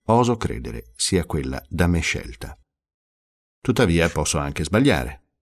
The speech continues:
Forse prendo per oro e diamanti un po' di rame e di vetro. So quanto siamo soggetti a ingannarci nelle cose che ci riguardano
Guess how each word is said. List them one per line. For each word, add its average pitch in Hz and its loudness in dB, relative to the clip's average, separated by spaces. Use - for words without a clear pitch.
Forse 95 2
prendo 90 4
per 80 2
oro 90 4
e 78 2
diamanti 87 2
un 76 0
po' 69 -4
di 69 -6
rame 73 -2
e 65 -6
di 78 -2
vetro. 73 0
So - -2
quanto 90 2
siamo 87 2
soggetti 87 0
a 90 4
ingannarci 82 0
nelle 69 -6
cose 73 -2
che 76 -6
ci - -4
riguardano 67 -4